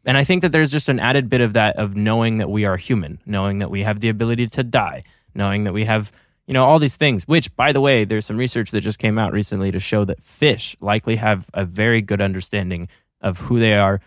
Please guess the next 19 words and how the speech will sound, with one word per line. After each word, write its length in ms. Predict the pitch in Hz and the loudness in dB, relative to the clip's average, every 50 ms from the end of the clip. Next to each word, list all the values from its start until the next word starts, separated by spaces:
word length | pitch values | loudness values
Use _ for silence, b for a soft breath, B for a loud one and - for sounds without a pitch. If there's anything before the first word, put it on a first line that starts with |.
| _ _ _ _ _ - | _ _ _ _ _ -6
or 120 | 95 92 | -4 -2
what 200 | 95 107 110 - | 0 0 0 0
they 120 | - 104 101 | 2 2 2
are 360 | 107 107 92 80 90 104 - _ - | 4 2 2 0 -2 -4 -6 _ -6
and 140 | 104 101 101 | -4 -4 -4
that 100 | 95 - | -2 -2
they're 140 | 104 98 92 | -2 -2 0
different 460 | 90 135 135 - - 98 90 85 - | 0 0 0 0 -2 -4 -4 -4 -4
than 100 | 101 95 | -4 -2
other 220 | 80 104 110 107 104 | -2 0 0 0 -2
things 380 | - - 110 101 90 90 87 | -2 -2 -2 -2 -2 -6 -8
because 440 | - 98 - - - 131 113 90 87 | -10 -12 -10 -2 0 0 0 0 -2
they 100 | 92 90 | -4 -6
did 200 | 85 - 107 107 | -4 -4 -2 -2
this 180 | 101 95 - - | -2 -4 -2 -2
thing 160 | 110 107 95 | -2 -2 -2
where 120 | 87 85 | -2 -4
they 100 | 76 73 71 | -6 -8 -8
painted 540 | _ - - 117 120 117 - - 80 82 | _ -6 -2 -2 -2 -2 -2 -6 -8 -10